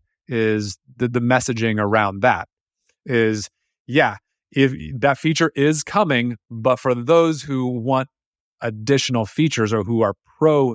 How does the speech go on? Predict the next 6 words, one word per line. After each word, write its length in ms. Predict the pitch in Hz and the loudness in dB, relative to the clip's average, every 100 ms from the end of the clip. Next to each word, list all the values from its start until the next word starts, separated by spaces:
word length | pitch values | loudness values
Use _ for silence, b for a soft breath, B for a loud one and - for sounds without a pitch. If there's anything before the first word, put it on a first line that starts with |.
| - | -4
users, 640 | 120 180 107 101 101 - _ _ | 0 2 2 0 -2 -6 _ _
well, 260 | - 190 180 | -2 2 4
they're 160 | 151 131 | 2 2
gonna 140 | 117 | 0
use 180 | 110 101 | -2 -2
Multicollab. 640 | 110 101 95 92 87 85 | -2 -2 -4 -6 -8 -10